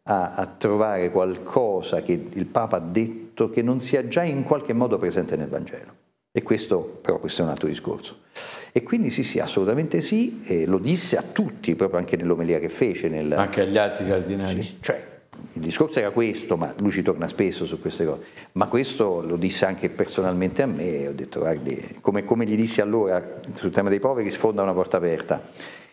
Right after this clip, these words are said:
Speaker 1: e sull'umiltà, eh, lo so che è una lotta che bisogna combattere tutta la vita, fino agli ultimi istanti, insomma, per cui
Speaker 2: Sa che
Speaker 1: sappiamo
Speaker 2: na-,
Speaker 1: bene.
Speaker 2: Siena prima di lei era da due secoli che non aveva un cardinale, no?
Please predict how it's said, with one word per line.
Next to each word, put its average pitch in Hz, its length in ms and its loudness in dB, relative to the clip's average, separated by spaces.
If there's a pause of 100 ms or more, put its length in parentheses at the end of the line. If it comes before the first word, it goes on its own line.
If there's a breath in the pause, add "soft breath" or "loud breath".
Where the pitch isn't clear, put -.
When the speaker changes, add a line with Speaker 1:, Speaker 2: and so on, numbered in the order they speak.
Speaker 1:
e - 60 -2
sull'umiltà, 110 680 0
eh, 87 140 2
lo 82 100 0
so - 180 0
che - 80 -2
è 87 40 2
una 87 140 2
lotta 92 300 2
che 80 120 -2
bisogna 78 280 -2
combattere 80 460 0
tutta 80 240 -2
la 78 80 0
vita, 85 320 -2
fino 78 260 -6
agli 78 140 -2
ultimi 76 260 -4
istanti, - 460 -2
insomma, - 340 -6
per - 180 -8
cui - 460 -2 (160)
Speaker 2:
Sa - 180 0
che - 60 4
Speaker 1:
sappiamo 92 260 2
Speaker 2:
na-, 87 60 2
Speaker 1:
bene. 85 300 -4
Speaker 2:
Siena 101 380 0
prima 95 480 -4
di 92 140 -2
lei 98 340 2
era 90 220 2
da 92 140 4
due 90 200 0
secoli 92 380 2
che 87 80 2
non 87 100 2
aveva 90 180 4
un 85 80 0
cardinale, 92 540 2
no? 87 180 -4